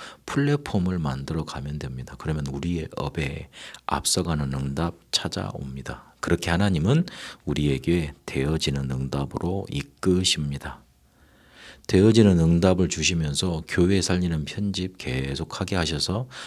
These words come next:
이삼칠과 오천 종족 빈 곳 살리는 응답을 주십니다. 일삼팔로 끝내게 하셔서 새로운 시작을 하게 하시고, 현장에서 편집 설계 디자인을 계속해 나가면서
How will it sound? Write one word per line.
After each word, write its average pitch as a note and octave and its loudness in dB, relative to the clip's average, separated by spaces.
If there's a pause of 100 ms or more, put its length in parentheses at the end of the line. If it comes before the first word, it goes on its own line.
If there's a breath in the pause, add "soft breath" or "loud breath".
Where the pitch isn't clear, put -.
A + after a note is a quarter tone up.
(160 loud breath)
이삼칠과 D2+ 0
오천 D#2+ 0
종족 D2+ -2
빈 D#2 -2
곳 D2+ -6
살리는 D#2+ -2
응답을 D2 -2 (400 loud breath)
주십니다. D2+ 0 (1200 loud breath)
일삼팔로 F#2 8
끝내게 A#2+ 4
하셔서 F2+ 2
새로운 A2+ 2
시작을 F#2+ 4
하게 G2 0
하시고, E2+ 2 (1160)
현장에서 G#2 4 (460 loud breath)
편집 A#2+ 0
설계 G2+ 0
디자인을 E2+ 2
계속해 E2+ -2
나가면서 E2 -2